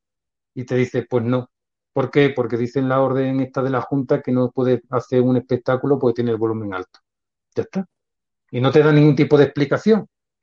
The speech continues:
Pero como son ellos los que tienen el poder para autorizarte, te dicen, "No lo puedes hacer. Ahora usted se vaya, se va a los tribunales". ¿Quién va a ponerle un pleito contencioso administrativo a la Junta de Extremadura?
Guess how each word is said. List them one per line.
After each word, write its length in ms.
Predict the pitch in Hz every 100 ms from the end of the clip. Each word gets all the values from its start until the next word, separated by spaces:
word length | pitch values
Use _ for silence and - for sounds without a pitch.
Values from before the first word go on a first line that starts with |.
| -
Pero 180 | 143 139
como 220 | 135 135
son 260 | 127 170
ellos 180 | 190 180
los 100 | 139
que 100 | 135
tienen 220 | 139 151
el 100 | 156
poder 340 | 156 156 185 -
para 160 | 127
autorizarte, 720 | 123 123 123 120 160 165 196
te 100 | 190
dicen, 320 | 120 120 123 107 _ _ _
"No 120 | 127
lo 100 | 160
puedes 240 | 165 165 156
hacer. 300 | 131 113 95 _ _ _ _ _
Ahora 340 | - 151 190 -
usted 320 | 139 - 165
se 120 | 165 147
vaya, 300 | 147 143 131
se 160 | -
va 120 | 127 139
a 20 |
los 160 | 135
tribunales". 540 | - 120 110 98 92 92 _ _ _ _ _ _ -
¿Quién 220 | 123 120
va 40 |
a 60 | 120
ponerle 260 | 123 120
un 140 | 123 113
pleito 520 | 117 123 117 120 113
contencioso 640 | 117 117 113 101 113 107
administrativo 580 | 120 113 110 107 - 117
a 40 | 107
la 60 |
Junta 280 | - 120 113
de 40 |
Extremadura? 540 | 110 113 113 147 170